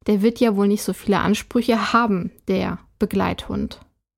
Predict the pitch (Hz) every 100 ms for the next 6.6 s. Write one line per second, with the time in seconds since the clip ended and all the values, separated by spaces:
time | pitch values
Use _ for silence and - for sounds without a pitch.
0 | _ _ _ _ _ - 262 247 285 320
1 | 302 285 - 277 262 254 247 240 247 208
2 | 190 202 196 - 196 202 190 - 202 190
3 | - 214 - 214 - - 196 185 - -
4 | - 226 233 247 233 - 233 - 247 262
5 | 247 233 196 208 - 175 185 - 175 175
6 | 170 175 185 185 185 -